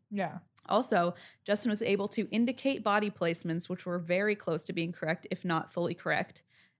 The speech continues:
Speaker 2: and descriptions of the attacks, including a yellow blanket that was covering Sue's chest. And remember, he had been pulled out of the window, so he didn't,
Speaker 1: Right.
Speaker 2: like, see,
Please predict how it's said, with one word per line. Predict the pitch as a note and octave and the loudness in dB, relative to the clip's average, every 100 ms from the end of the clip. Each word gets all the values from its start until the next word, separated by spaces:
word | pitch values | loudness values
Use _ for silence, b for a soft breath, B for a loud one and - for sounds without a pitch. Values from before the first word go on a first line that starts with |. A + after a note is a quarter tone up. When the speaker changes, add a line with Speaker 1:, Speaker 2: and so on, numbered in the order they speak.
| _ | _
Speaker 2:
and | G3 G3 G3 | -2 0 0
descriptions | G3+ - G3+ - G#3+ G3 | -2 -2 -4 0 0 0
of | G3+ F#3 | 0 -2
the | F#3 | -2
attacks, | F3+ F#3 E3 - | -2 0 0 -2
including | - F#3+ G3 G#3 | -6 -2 -2 0
a | G3 | 0
yellow | F3+ F3+ F#3 | 0 2 0
blanket | F3+ E3+ E3+ F3+ - | 0 -2 -2 -4 -4
that | E3 | -2
was | F3 - | -4 -4
covering | - - E3+ F3 | -8 -6 -4 -4
Sue's | E3 - E3 E3+ | -4 -6 -6 -6
chest. | - - - - - _ | -6 -6 -6 -10 -16 _
And | G3 | -6
remember, | G3+ G#3 | -4 -2
he | G3+ | -2
had | A3 | 0
been | C4+ | 0
pulled | - G#3 | 0 2
out | F#3 | 2
of | E3+ | 2
the | E3+ | 0
window, | E3 D#3 - | -2 -2 -4
so | F3+ F3+ | -6 -6
he | F3+ G#3+ | -4 -2
didn't, | B3+ | 4
Speaker 1:
Right. | A3+ | 4
Speaker 2:
like, | F3+ - | 4 0
see, | - - F#3+ E3 - | -12 -6 -4 -4 -6